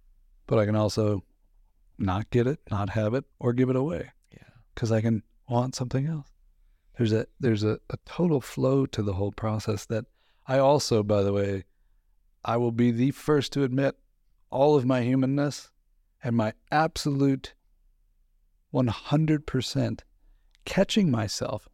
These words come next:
Speaker 1: in the awareness. I can feel my being going, "Dude, you are totally declaring that as yours right now. Like, you
Speaker 2: Mm-hmm.
Speaker 1: are losing your shit over nothing." But I'll still be losing my shit. <laughs>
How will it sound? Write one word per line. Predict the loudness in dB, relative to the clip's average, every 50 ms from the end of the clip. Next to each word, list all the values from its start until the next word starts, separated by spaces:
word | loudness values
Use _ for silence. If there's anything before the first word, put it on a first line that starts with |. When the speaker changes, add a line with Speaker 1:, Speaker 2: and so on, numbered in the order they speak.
| _ _
Speaker 1:
in | -2 2 2 4 4 4
the | 2 2 0 0
awareness. | 0 0 2 2 2 2 2 2 0 -4 -6 -10 -8 -4
I | -4 -2
can | 0 0 -2 -2 -2 -6 _ _ _ _ _
feel | _ -20 -20 -8 -2 0 2 4 4 4 4
my | 4 2 2 0 0
being | 2 2 2 4 4 4 2 2 4
going, | 4 2 2 2 0 -2 -4 -2
"Dude, | 0 2 2 2 0 -2 -2
you | -2 0 0
are | 0 -2 -4 -8 _ _ _ _ _ _ _ -12
totally | -8 -4 0 2 4 4 6 6 4 4 4 2 2 2 0 0 0 -2 -4 -6 -10 -16 _ _
declaring | -2 -2 0 0 2 2 4 4 4 4 2 2 2
that | 2 2 2 2
as | 0 -2 0
yours | 0 2 2 2 0 -2
right | -2 -4 -4 -6 -8
now. | -10 -12 -12 -8 -4
Like, | -2 -2 -2 -2
you | -2 -2 0 2
Speaker 2:
Mm-hmm. | 2
Speaker 1:
are | 0 0 -2 -8 _ _ _ _ _ _
losing | 0 2 2 2 2 2 0 0 2
your | 2 2 0 0
shit | -2 -4 -2 -2 -2 -2 -2 -8 -18 _ _ _ _ _ _ _ _ _ -6
over | -4 -4 -4
nothing." | -4 -2 0 0 0 0 0 -4 -10 -14 -16 _ _ _ -20 _ _ _ _ _ _ _ _ _ _ _ _ _ _ _ _ _ _ _ _ -4
But | -2 -2
I'll | 0 -2
still | -4 -4 -4 -4 -2 0
be | 0 0
losing | 0 0 0 -2 -2 -2 -4 -4
my | -6 -6
shit. | -8 -6 -4 -4 -4 -4 -6 -10 -12
<laughs> | -12